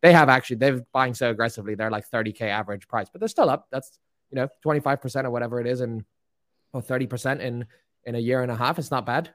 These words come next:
Better than a kick in the balls. Um, uh, but, but now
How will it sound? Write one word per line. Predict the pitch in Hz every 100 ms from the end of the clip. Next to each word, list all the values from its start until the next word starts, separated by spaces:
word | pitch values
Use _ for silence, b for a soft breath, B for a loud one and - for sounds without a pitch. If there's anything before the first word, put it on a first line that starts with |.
| _
Better | 127 131
than | 131
a | 123
kick | 135 135
in |
the | 120
balls. | 117 147 185 b b b -
Um, | 127 123 120 _ _ _ _ _ _ _ _ _ _
uh, | 139 131 123 117 _ _ _
but, | 131 156 - -
but | 143 151 - _ _
now | 131 147 180 160